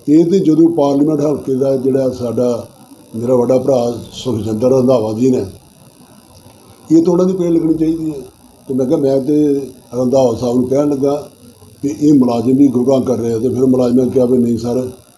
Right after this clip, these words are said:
ਅਸੀਂ ਕਰਦੇ ਹਾਂ ਕੁਛ ਨਾ ਕੁਛ। ਫਿਰ ਮੈਂ ਰੰਧਾਵਾ ਸਾਹਿਬ ਨਾਲ ਗੱਲ ਕੀਤੀ, ਰੰਧਾਵਾ ਸਾਹਿਬ ਨੇ ਤਿੰਨ ਚਾਰ ਦਿਨ ਨੂੰ ਆਏ ਨਾ, ਉਹਨਾਂ ਚੀਫ ਨਾਲ ਗੱਲ ਕੀਤੀ ਹੈ ਵੀ ਪੈਸੇ ਜਦੋਂ ਸਾਡੀ ਗੌਰਮੈਂਟ ਦੇ, ਅਹ, ਅਹ, ਐਮ ਪੀ ਲੈਂਡ ਫੰਡ ਆਏ ਕਰਦਾ ਹੈ, ਤੇ ਫਿਰ ਇਹ ਮੰਤਰੀ ਦਾ ਕੀ ਲੈਣਾ ਦੇਣਾ?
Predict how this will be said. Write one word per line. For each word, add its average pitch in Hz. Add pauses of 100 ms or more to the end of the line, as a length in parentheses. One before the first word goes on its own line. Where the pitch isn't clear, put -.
(140)
ਅਸੀਂ 123
ਕਰਦੇ 127
ਹਾਂ 120
ਕੁਛ 107
ਨਾ 117
ਕੁਛ। 101 (600)
ਫਿਰ 135
ਮੈਂ 143
ਰੰਧਾਵਾ 143
ਸਾਹਿਬ 143
ਨਾਲ 151
ਗੱਲ 139
ਕੀਤੀ, 135
ਰੰਧਾਵਾ 131
ਸਾਹਿਬ 127
ਨੇ 135 (420)
ਤਿੰਨ 123
ਚਾਰ 131
ਦਿਨ 120
ਨੂੰ 123
ਆਏ 110
ਨਾ, 127
ਉਹਨਾਂ 131
ਚੀਫ 123
ਨਾਲ 123
ਗੱਲ 117
ਕੀਤੀ 120
ਹੈ 135
ਵੀ 147
ਪੈਸੇ 123
ਜਦੋਂ 151
ਸਾਡੀ 120
ਗੌਰਮੈਂਟ 120
ਦੇ, 131
ਅਹ, -
ਅਹ, 117
ਐਮ 139
ਪੀ 156
ਲੈਂਡ 143
ਫੰਡ 127
ਆਏ 127
ਕਰਦਾ 117
ਹੈ, 156 (300)
ਤੇ 147
ਫਿਰ 135
ਇਹ 156
ਮੰਤਰੀ 143
ਦਾ 156
ਕੀ 165
ਲੈਣਾ 160
ਦੇਣਾ? 165